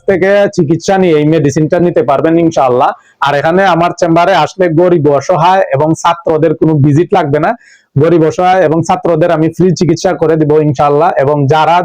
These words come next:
দেশ ও বিদেশ থেকে দেখতেছেন, তা-, তারা আপনারা কুরিয়ার সার্ভিসে বিশ্বের যে কোনো প্রান্তে এই মেডিসিন নিতে পারেন।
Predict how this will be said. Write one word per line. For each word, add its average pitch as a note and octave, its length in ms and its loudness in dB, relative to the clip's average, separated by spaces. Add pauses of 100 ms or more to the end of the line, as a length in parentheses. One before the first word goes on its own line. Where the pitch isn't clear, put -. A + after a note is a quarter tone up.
দেশ E3 220 0
ও F#3+ 100 0
বিদেশ F3 300 0
থেকে F#3 180 0
দেখতেছেন, F3+ 540 -2 (500)
তা-, F3 400 -2
তারা F#3+ 280 2
আপনারা E3+ 560 0
কুরিয়ার F#3 420 2
সার্ভিসে G3+ 480 0
বিশ্বের F#3+ 420 0
যে E3+ 140 2
কোনো E3 200 0
প্রান্তে D#3 420 -2
এই D#3 100 2
মেডিসিন C#3+ 400 0
নিতে C#3 240 -2
পারেন। G2 220 -4